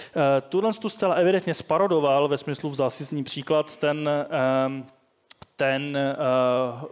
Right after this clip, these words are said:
Louis Fry Richardson a místo toho, aby měl bležky a menší bležky, tak měl, tak měl víry a menší víry. Eh, konkrétně si myslím, že tu básni bychom, nebo básničku, říkanku,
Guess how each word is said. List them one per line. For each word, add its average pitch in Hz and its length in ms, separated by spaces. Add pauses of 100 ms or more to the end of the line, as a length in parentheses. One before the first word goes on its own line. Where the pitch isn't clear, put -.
(160)
Louis 139 200
Fry 123 220
Richardson 190 640 (300)
a 131 80
místo 151 300
toho, 170 300
aby 156 200
měl 151 420
bležky 147 420
a 139 60
menší 127 340
bležky, 180 540 (320)
tak - 240
měl, 165 400
tak 165 220
měl 160 160
víry 175 520
a 135 80
menší 135 500
víry. 214 500 (460)
Eh, 143 360
konkrétně 165 560
si - 120
myslím, 156 200
že 151 120
tu 165 100
básni 139 400
bychom, 143 260
nebo 123 100
básničku, 113 480
říkanku, 143 580